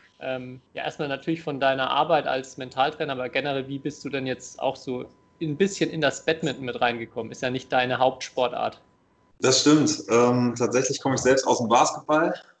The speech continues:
Speaker 2: auch wenn's die Größe nicht vermuten lässt. Ähm, ja, ich bin seit zweitausenddreizehn selbstständiger Sportpsychologe und, ähm, hab, nachdem ich halt, äh, Psychologie studiert habe und, äh, einen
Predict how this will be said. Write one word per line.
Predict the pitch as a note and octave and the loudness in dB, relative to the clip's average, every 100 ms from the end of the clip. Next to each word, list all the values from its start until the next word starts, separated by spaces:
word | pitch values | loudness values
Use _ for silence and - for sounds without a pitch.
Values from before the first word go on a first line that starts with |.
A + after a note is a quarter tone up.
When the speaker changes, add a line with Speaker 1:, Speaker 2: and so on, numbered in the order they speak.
| _ | _
Speaker 2:
auch | A#2+ A#2+ | -6 -6
wenn's | B2 | -8
die | - | -8
Größe | A2+ A#2 B2+ - | -6 -4 -2 -6
nicht | A2+ | -6
vermuten | A#2 B2 D3 D3+ | -4 -2 0 2
lässt. | D#3+ - - - - - | 2 2 -2 -6 -14 -8
Ähm, | A2+ A2+ A2+ A2+ A2+ A2+ A2+ _ _ _ _ _ _ _ A2+ | -4 -2 -2 -2 -2 -4 -8 _ _ _ _ _ _ _ 2
ja, | C3 A2+ - - - | 4 4 0 -8 -16
ich | - - | -16 -6
bin | B2+ | 2
seit | B2+ - | 2 4
zweitausenddreizehn | B2 B2+ B2+ A#2+ G#2+ G2 A#2 D3 - D3+ C3+ | 2 2 0 0 -4 -2 -2 -2 0 0 2
selbstständiger | B2+ C3+ - C3+ A#2+ G#2+ | 0 0 -2 -4 -4 -4
Sportpsychologe | - - - C#3+ C#3+ C#3+ D3 E3 - _ _ _ | -4 -6 -4 -6 0 2 2 0 -2 _ _ _
und, | A#2 A2+ A2+ A2+ A2+ - | -6 -4 -2 -2 -4 -4
ähm, | A2+ G#2+ G#2 G#2 G#2 G#2 G#2+ | -2 0 0 2 2 0 -2
hab, | - G#2+ - - - | -2 -4 -4 -12 -6
nachdem | G2+ G#2 G#2 A2 | -2 0 4 4
ich | A2 G#2+ | 4 4
halt, | A2 G#2+ G#2+ G#2+ - - - - _ - | 6 8 6 4 -2 -12 -20 -20 _ -2
äh, | G#2+ | 0
Psychologie | G#2+ A2+ G#2 G#2 A2+ | 2 2 4 2 2
studiert | B2 A2+ B2 D3+ | 0 4 6 6
habe | D3 C3+ C#3 C3+ C3+ C3 C3 | 6 6 6 4 4 2 0
und, | A2 A2 G#2+ - - | -2 -2 -2 -4 -4
äh, | |
einen | A2 G#2+ G#2+ G#2 | 0 2 2 -2